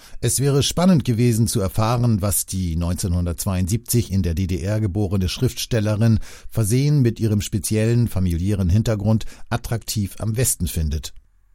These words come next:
Ersatzweise will ich dieser Frage aus der Sicht eines sehr viel älteren und in der alten Bundesrepublik politisch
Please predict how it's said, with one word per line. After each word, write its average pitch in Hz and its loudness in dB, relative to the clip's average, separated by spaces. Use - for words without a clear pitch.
Ersatzweise 156 2
will - 0
ich 165 -4
dieser 101 0
Frage 101 0
aus 90 -4
der 92 -2
Sicht 117 0
eines 90 -2
sehr 80 -4
viel 76 -6
älteren 110 2
und 147 -2
in 98 -2
der 87 -2
alten 107 -2
Bundesrepublik 110 0
politisch 107 -2